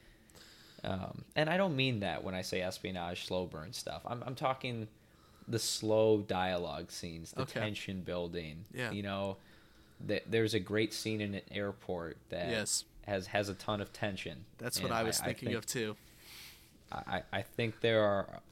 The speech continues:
Speaker 1: there's just a great blend of all of these different elements that people come to an M I movie for, and that's what I was going for. Like, you, I know you love M I one, so
Speaker 2: Mm-hmm.
Speaker 1: I knew you were gonna love this movie because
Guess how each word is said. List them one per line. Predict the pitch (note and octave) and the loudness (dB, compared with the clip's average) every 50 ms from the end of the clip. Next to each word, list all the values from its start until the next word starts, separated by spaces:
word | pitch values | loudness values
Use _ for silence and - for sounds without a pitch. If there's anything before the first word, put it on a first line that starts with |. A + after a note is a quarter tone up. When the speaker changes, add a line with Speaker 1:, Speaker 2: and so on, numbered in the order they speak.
| - - - | -10 0 4
Speaker 1:
there's | A#2 A#2 A2+ - | 6 6 6 4
just | - C3+ B2+ - | 2 0 2 2
a | C3 | 2
great | G2+ - G#2 A2 A2+ G#2+ F#2+ F2+ | 2 4 6 6 6 6 4 2
blend | G2+ G#2 G2 G2+ G2+ F#2+ | 2 2 2 2 0 -2
of | F2+ - - | -4 -4 -2
all | - G2+ G#2 G#2 | 0 0 2 0
of | G2 G2 | -2 -2
these | G2+ G2+ F#2+ - | -2 -2 -4 -4
different | - - G#2 F#2+ - - G2+ F#2+ - | -2 -2 -2 -2 -2 -2 -6 -6 -4
elements | F#2 F#2 F#2+ F#2 F2+ F2+ F2+ F2+ - - | -4 -4 -2 -2 -4 -6 -6 -8 -8 -8
that | - - - - - | -6 -6 -8 -8 -8
people | - - G#2+ - - G2+ F#2+ F#2 F2+ - - - - - - - - - - - - - | -6 -6 -4 -2 0 0 0 0 -2 -4 -10 -20 -20 -20 -20 -20 -20 -20 -20 -20 -12 -4
come | - B2+ A#2 A2 | 0 0 2 4
to | A2+ G#2+ | 4 2
an | G2+ | 2
M | G2 G2 F#2+ F2 | 2 -2 -4 -4
I | D2+ D2+ D2+ | -6 -6 -8
movie | D2+ C2 C2+ - B1 | -8 -10 -10 -12 -12
for, | - - - - A1+ - - - - - | -14 -12 -12 -14 -12 -14 -16 -14 -8 -6
and | G#2 G#2 | -4 -4
that's | G#2 G2 F#2+ - - | -2 -4 -4 -4 -4
what | G2+ | -2
I | G2 F2+ | -2 -2
was | F2+ F2+ - | -4 -6 -6
going | - E2+ D#2 D2 C2+ - - | -6 -8 -8 -8 -10 -10 -8
for. | - - F2 | -6 -4 -2
Like, | F2+ F2+ F2+ - - - - - - - - - - | 0 0 -2 -2 -6 -12 -20 -20 -20 -20 -20 -12 -4
you, | - A#2 C3+ B2+ G2+ | 0 2 4 4 4
I | F#2 F#2+ | 4 4
know | G2+ G#2 | 4 4
you | G#2 A2 A2 A2 | 4 6 6 6
love | G#2 G#2+ A2 G2 | 6 6 6 4
M | G#2 G#2 G#2 | 4 2 2
I | G2+ G#2 G#2+ | 2 2 2
one, | G#2 A2+ B2 A#2 F#2 D#2 - - - - - | 2 4 4 4 4 2 -4 -10 -14 -18 -12
so | - - D3 - | -6 0 4 6
Speaker 2:
Mm-hmm. | G2+ G2 G2 F#2+ F#2 - - - - - - - - | 6 6 6 4 4 2 -2 -12 -20 -20 -10 0 4
Speaker 1:
I | G#2 G#2 A2+ | 6 6 8
knew | A2+ A#2+ C3+ | 8 8 6
you | C#3 C3 B2+ | 6 6 6
were | A#2 A#2 | 6 6
gonna | A2+ A2+ A2+ | 6 6 8
love | A2+ A#2 A#2 | 8 8 8
this | A2+ G#2+ - B2 | 8 6 4 4
movie | C3+ D#3+ D3 G#2+ F#2+ | 4 4 6 6 4
because | F#2 F#2+ F#2 - G#2 G#2 G#2 G#2 G#2 G2+ - | 4 2 2 4 4 4 6 4 2 0 -2